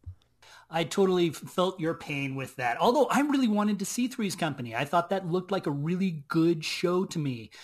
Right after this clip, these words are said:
Um, but, you know, I think that all the, all the cohabitation was just a no-go with my family. The other one that they really didn't want me to watch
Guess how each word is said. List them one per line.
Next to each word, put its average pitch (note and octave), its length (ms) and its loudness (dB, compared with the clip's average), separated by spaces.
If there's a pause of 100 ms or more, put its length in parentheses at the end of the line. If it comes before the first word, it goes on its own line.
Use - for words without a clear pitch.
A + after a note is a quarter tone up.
(260)
Um, C#3+ 320 -2
but, D3 280 -2 (200)
you D3+ 140 0
know, D3 180 2
I C#3 80 0
think C#3+ 260 -4
that C3+ 100 -2
all C#3 100 -2
the, C3 240 -4 (160)
all E3 100 4
the D#3+ 80 0
cohabitation D3 840 -2
was C#3+ 140 -4
just - 220 -6
a D3 40 -2
no-go C#3+ 360 0
with C#3 180 -2
my C3+ 140 -4
family. C3+ 420 -4 (240)
The F3 180 2
other G#3 280 6
one F#3 320 4
that D#3+ 160 -4
they C#3+ 120 0
really D#3+ 600 -2
didn't D3+ 280 -2
want D#3 240 -2
me D3 120 0
to C#3 60 -2
watch C3 600 0